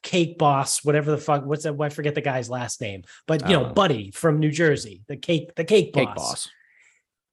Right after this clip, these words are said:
Speaker 1: He could, he could make an absolutely fucking perfect, beautiful cake,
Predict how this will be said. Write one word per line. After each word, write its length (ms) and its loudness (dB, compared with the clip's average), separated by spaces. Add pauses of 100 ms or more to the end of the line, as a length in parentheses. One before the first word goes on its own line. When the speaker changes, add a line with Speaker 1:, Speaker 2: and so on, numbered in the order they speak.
Speaker 1:
He 260 0
could, 320 2
he 180 2
could 180 2
make 220 4
an 100 2
absolutely 500 0
fucking 380 -4
perfect, 460 -2
beautiful 340 -4
cake, 420 -6